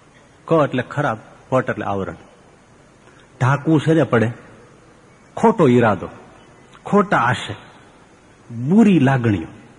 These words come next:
એને જ ઢાંકવી પડે. સારું હોય તો શું એને ઢાંકવું પડે? તમે પચાસ રૂપિયાનું દાન કર્યું હોય તો એને તમે ઢાંકો છો? પચાસ હજારનું દાન કર્યું ઢાંકતા નથી,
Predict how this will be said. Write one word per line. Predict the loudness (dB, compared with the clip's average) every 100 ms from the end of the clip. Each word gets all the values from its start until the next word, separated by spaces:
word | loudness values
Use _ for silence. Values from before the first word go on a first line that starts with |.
| -20 _ _ _ -2
એને | 2 2
જ | 2
ઢાંકવી | 0 0 0 -2
પડે. | -2 -12 -16 -20 -8
સારું | 0 4 6 6
હોય | 6
તો | 4
શું | 2 4
એને | 2 2
ઢાંકવું | 0 0 2 2
પડે? | 0 -2 -12 -20 -14 -2
તમે | 2 2
પચાસ | 0 0 2 2
રૂપિયાનું | 2 0 2
દાન | 0 0
કર્યું | 0 2 2
હોય | 2 0 -4 -14 -12 -2
તો |
એને | 0
તમે | 2 2
ઢાંકો | 2 2 2
છો? | 2 0 -6 -20 -20 -20 -20 -20 _ -4
પચાસ | -4 0 2 2
હજારનું | 2 2 2
દાન | 2 2
કર્યું | 2 0 0
ઢાંકતા | 0 0 0
નથી, | -2 -2